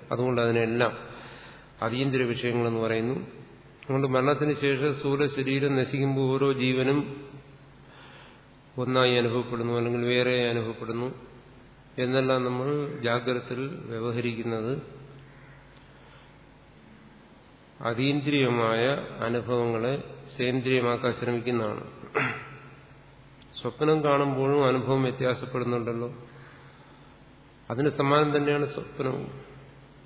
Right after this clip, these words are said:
സ്വപ്ന അനുഭവം ജാഗ്രതത്തിലില്ല, മറിച്ച് സ്വപ്ന സ്മരണയേ ഉള്ളൂ. അത് നമ്മളെപ്പോഴും ശ്രദ്ധിക്കണം. ഒരിക്കലും സ്വപ്ന അനുഭവം ജാഗ്രതത്തിലേക്ക് വരുന്നില്ല. സ്വപ്നവും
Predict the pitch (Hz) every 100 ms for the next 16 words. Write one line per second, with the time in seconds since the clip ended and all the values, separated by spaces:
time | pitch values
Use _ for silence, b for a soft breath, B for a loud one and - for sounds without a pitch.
0 | - - - - - - - - - 135
1 | - 151 151 143 139 135 135 143 131 127
2 | 120 127 120 110 107 113 - - - -
3 | - B B B B B - 117 117 117
4 | 131 123 120 113 123 113 - 123 120 127
5 | 127 120 107 110 - - - - - -
6 | - - - - - - - - - -
7 | - - 135 131 139 139 - 139 127 127
8 | - 127 - - - - - - - -
9 | - - - - - 127 139 143 147 139
10 | 131 143 135 127 117 131 123 120 120 123
11 | 120 120 117 113 107 110 - - - -
12 | - - - - - - - - - -
13 | - - - - - - - - - -
14 | - - 127 139 139 139